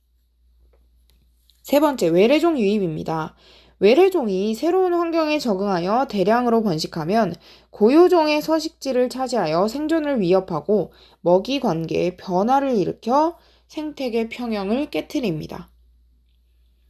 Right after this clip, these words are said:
보통 외래종은 먹이 사슬을 단순화합니다.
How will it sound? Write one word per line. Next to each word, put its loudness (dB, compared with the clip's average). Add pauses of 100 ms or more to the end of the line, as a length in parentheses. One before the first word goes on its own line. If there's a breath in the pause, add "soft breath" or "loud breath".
(540)
보통 4
외래종은 0
먹이 0
사슬을 0
단순화합니다. -2